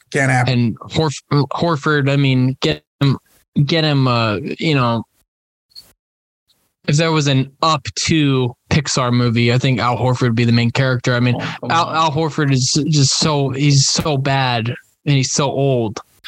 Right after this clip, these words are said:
Speaker 2: And moving back to Atlanta for a retirement tour at this point. I mean, he's just, he's just not, not with it. Not with it. And that's fine. Al Horford's had a great career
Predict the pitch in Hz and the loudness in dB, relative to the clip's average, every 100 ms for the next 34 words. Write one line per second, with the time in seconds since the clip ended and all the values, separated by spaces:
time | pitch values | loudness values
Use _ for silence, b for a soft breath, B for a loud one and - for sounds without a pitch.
0 | B B B _ - 170 170 170 151 139 | B B B _ -2 0 2 2 0 0
1 | 143 131 139 147 143 131 127 127 123 117 | 0 0 0 0 0 0 0 0 -2 -2
2 | - 165 156 113 - 123 110 104 107 _ | -2 -2 0 -2 -4 -2 2 2 0 _
3 | - 110 113 - 120 104 92 _ _ _ | -4 0 0 0 0 0 -2 _ _ _
4 | _ B B B - 139 131 143 143 147 | _ B B B -2 0 2 2 2 0
5 | - - 135 135 143 135 135 - - - | -2 -4 0 2 4 2 0 -2 -6 -4
6 | 139 139 151 139 110 - _ _ _ _ | 0 2 0 -2 -4 -12 _ _ _ _
7 | _ - 147 151 135 131 160 196 - 85 | _ -2 0 0 -2 -2 -2 -2 -2 -4
8 | - - _ _ _ _ _ _ _ _ | -4 -8 _ _ _ _ _ _ _ _
9 | - 151 139 131 156 196 104 87 - - | -2 0 0 -2 -2 -2 -2 -6 -8 -16
10 | _ - 123 120 113 - _ _ _ B | _ -2 0 2 0 -6 _ _ _ B
11 | B B - 226 - - 208 254 147 143 | B B -4 -4 -4 -2 0 0 0 0
12 | 156 165 190 180 165 151 147 165 156 156 | 0 0 0 0 0 0 -2 -2 -2 0
13 | 156 160 160 156 | 2 2 0 0